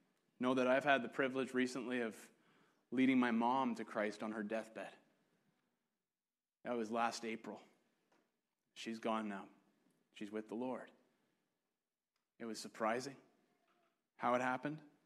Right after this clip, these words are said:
but the Lord worked. God is still working now. Keep preaching.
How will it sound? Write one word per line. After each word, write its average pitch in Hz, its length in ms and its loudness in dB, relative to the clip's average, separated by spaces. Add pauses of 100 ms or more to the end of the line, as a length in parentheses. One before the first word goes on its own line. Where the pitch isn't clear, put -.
(720)
but 113 100 -6
the 117 80 -6
Lord 120 400 -2 (160)
worked. 107 480 -6 (1120)
God 117 220 -2
is 104 80 -8
still 120 380 -4
working 101 420 -10
now. 101 220 -14 (1900)
Keep - 220 -12
preaching. - 320 -12